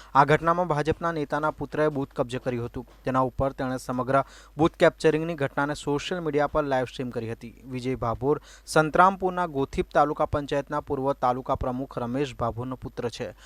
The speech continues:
પોલીસે આ કેસમાં બે લોકોની અટકાયત કરી છે અને ફરિયાદ નોંધવાનો પ્રયાસ કરી રહી છે.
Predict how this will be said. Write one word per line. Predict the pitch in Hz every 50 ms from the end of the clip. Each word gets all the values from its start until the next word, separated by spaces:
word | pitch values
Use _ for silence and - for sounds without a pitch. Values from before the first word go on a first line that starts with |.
| - - - -
પોલીસે | - 156 165 175 180 - -
આ | 185 165
કેસમાં | - - 170 160 - 175 170 170
બે | 160 160 156 160
લોકોની | 160 147 - 165 160 156 147
અટકાયત | - - - 143 139 -
કરી | - 147 139 147 147
છે | - 156
અને | 143 139
ફરિયાદ | 127 - 131 120 123 123 131 131
નોંધવાનો | 135 123 123 117 113 127 127 127
પ્રયાસ | - - 123 123 120 113 113 -
કરી | - - 131 120 117
રહી | 110 110 110 107
છે. | - - 123 101